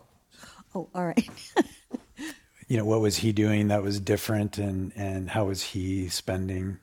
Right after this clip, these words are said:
Speaker 2: his time, and what could I do differently? And I just, I just recognized that the people I observed who I wanted to be like,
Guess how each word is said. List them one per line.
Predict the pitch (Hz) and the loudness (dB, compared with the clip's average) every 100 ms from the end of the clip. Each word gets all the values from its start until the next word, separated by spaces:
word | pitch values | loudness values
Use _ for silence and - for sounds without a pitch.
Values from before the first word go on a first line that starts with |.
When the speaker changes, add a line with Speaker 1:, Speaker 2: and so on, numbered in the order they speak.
| _ | _
Speaker 2:
his | - 101 | -8 -8
time, | - - 95 95 92 90 - - - - _ | -6 -4 -2 -2 -4 -6 -12 -20 -20 -20 _
and | - 92 90 | -6 -4 -2
what | 92 98 | 0 -2
could | - 92 | -2 -2
I | 90 | -2
do | 92 | -4
differently? | 90 95 - 98 98 95 92 | -2 -4 -4 -6 -6 -4 -4
And | 90 92 87 - | -4 -6 -8 -6
I | 110 | -4
just, | 107 - - | -2 -4 0
I | 123 | 2
just | 131 - | 4 6
recognized | 131 131 107 107 101 95 92 | 6 4 2 2 2 0 -2
that | 101 92 - - | -2 -2 -6 -10
the | 104 | -10
people | - 131 117 101 | -4 -2 0 0
I | 95 | 0
observed | 90 90 90 90 82 - | -2 -4 -2 -2 -4 -8
who | - - 90 87 82 | -14 -8 -6 -4 -2
I | 90 | -2
wanted | 92 90 90 87 | -2 -4 -6 -8
to | |
be | 87 92 | -8 -6
like, | 92 90 90 85 - | 0 0 0 -4 -8